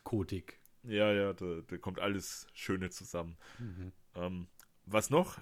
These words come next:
Speaker 2: schön ist und, äh, zusammengekommen ist, sind wir beide bei unserer Folge Verrucht und Verrochen.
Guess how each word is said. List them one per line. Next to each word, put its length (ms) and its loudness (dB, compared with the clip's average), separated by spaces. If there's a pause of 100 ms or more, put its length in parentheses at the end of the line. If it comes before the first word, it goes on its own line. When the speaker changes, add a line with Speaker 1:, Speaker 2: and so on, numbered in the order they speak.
(120)
Speaker 2:
schön 440 2 (1040)
ist 340 -2
und, 260 -4
äh, 200 2
zusammengekommen 840 -2
ist, 240 -8
sind 240 -4
wir 140 4
beide 480 4
bei 200 2
unserer 380 -2
Folge 520 0
Verrucht 680 0
und 140 -4
Verrochen. 640 -2